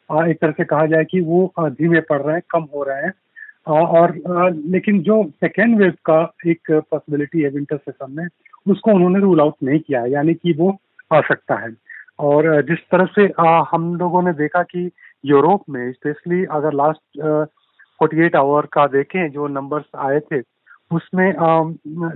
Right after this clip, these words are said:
करीब तीस हजार, आ, केसेस, आ, रिकॉर्ड किए गए केवल फ्रांस में, और करीब दस सिटीज उसके जो है लॉकडाउन में चले गए हैं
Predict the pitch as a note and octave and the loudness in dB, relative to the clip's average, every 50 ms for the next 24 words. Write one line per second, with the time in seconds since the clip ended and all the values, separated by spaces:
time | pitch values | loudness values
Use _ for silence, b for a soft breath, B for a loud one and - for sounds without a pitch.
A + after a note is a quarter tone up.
0 | - _ - - E3+ F#3 F3+ - - F#3 F#3 - F3+ D#3+ C#3 D#3 D3+ D3+ D#3 D#3 | -12 _ -2 0 0 0 -2 -2 -4 -4 -2 -2 -2 -2 2 2 2 2 2 0
1 | - _ - D3+ D3 C#3 C3 - - D3+ C#3 - - C#3+ C3+ B2 - _ b b | -6 _ -8 -6 -6 -6 -6 -6 -6 -6 -6 -6 -6 -6 -6 -6 -8 _ b b
2 | b b _ _ _ _ - - C#3 C#3 C#3 C#3 - - - D3+ D#3 D3+ D3+ D#3 | b b _ _ _ _ -8 -2 0 0 0 -2 -4 -12 -14 -10 -6 -6 -6 -6
3 | D#3 D3+ D3+ D3+ C#3+ C#3+ C3+ C#3+ D3+ D3+ - D#3 D#3 D3 - - D3+ C#3+ C3+ D#3 | -8 -10 -12 -14 -16 -16 -8 -6 -4 0 2 2 2 2 2 0 0 2 2 0
4 | D3+ D3+ - D3+ D3+ D#3 D#3 - - D3+ C3+ C3+ C#3+ C#3+ - - B2+ A2+ G#2 G#2 | -2 0 0 0 0 0 0 -2 -2 0 0 0 0 -2 -6 -8 -10 -10 -10 -10
5 | B B B B B B B _ - C#3+ C3+ C3+ C#3 C#3+ D3 - D#3+ D3 D#3 C#3 | B B B B B B B _ -6 -2 0 0 0 0 -2 -2 -2 -2 -2 -2
6 | B2+ B2 E3+ F#3 F3 - - F3 D#3 - E3 E3 C#3 D3 D3 C3 - - D#3 D3 | 0 0 0 0 0 -2 -4 -4 -4 -2 -4 -6 -4 -6 -8 -10 -8 -4 -4 -4
7 | C3 C#3+ C#3+ C#3 C#3+ C#3 C#3 C3+ C3 B2 D3 D3 D3 C#3+ C#3 C3+ - D3 B2 B2+ | -2 -2 -4 -4 -2 -2 -2 -4 -2 -2 -2 -2 -2 -2 -4 -4 -4 -4 -4 -4
8 | C3 A#2+ C3 C3+ C#3 D#3+ | -4 -4 -4 -4 -4 -6